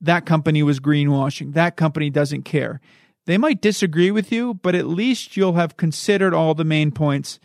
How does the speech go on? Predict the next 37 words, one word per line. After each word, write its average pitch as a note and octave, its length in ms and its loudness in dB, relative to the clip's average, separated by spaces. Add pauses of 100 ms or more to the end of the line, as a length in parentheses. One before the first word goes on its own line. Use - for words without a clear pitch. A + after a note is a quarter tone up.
(300)
to D#3 120 -2
think E3 260 2
about. C3+ 340 -2 (340)
And D#3+ 120 2
I F3 60 2
think G#3 200 -2
that's F3 300 0
where F3+ 160 2
the D#3+ 80 0
market D#3+ 400 0
is D#3 120 -2
going D3+ 280 0
to D3 100 -2
head, D#3 160 2
if F3 140 0
I D3 100 2
were D3 120 2
to D3 80 0
guess, D#3+ 420 0 (800)
because E3 340 0
people G#3 520 0 (480)
do G#3+ 420 2
have, E3+ 500 0
there's, E3 200 0
sustainability F#3+ 1120 0
can F3 140 2
be F#3+ 160 0
somewhat F#3 440 0
subjective D#3+ 800 -2 (320)
based E3+ 260 2
on D#3 140 4
what D#3+ 240 0
sustainable D#3 560 0
benchmark D3+ 680 -2 (320)
you're D3+ 140 2
looking D#3+ 380 0
at. C3 240 -6